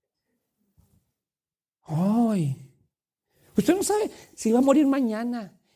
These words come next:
Y luego, imagínese, vivir una vida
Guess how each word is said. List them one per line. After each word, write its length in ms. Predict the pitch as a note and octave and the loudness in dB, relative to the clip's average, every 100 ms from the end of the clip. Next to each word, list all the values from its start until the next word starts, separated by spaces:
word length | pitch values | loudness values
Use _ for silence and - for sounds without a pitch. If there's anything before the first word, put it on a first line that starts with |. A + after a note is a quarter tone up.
| - | -4
Y 120 | F#3 | 0
luego, 220 | B3+ C#4 | 4 4
imagínese, 1000 | A3 G3 - D#4+ E4+ C#4+ - C3+ - _ _ _ _ _ _ _ _ _ _ _ _ _ _ _ _ | 4 -2 0 0 2 0 -2 -10 -12 _ _ _ _ _ _ _ _ _ _ _ _ _ _ _ _
vivir 400 | - F#3 F#3+ C#4+ | -4 0 2 0
una 240 | D#4+ D#4 D4 | 0 0 0
vida 640 | D#4 D#4 C4+ G#3 - - | 0 2 2 0 -6 -20